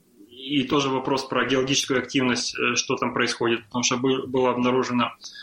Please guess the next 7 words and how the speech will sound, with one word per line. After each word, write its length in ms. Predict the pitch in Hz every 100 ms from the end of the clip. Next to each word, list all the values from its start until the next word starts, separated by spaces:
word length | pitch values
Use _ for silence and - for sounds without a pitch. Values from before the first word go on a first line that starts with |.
| - - - -
что 800 | - - 120 117 117 117 113 -
кратеры, 640 | 135 135 131 123 120 113 - _ _
которые 520 | - - 123 123 123
там 220 | - 120
на 80 | 117
нём, 220 | 127 147
это 240 | 123 120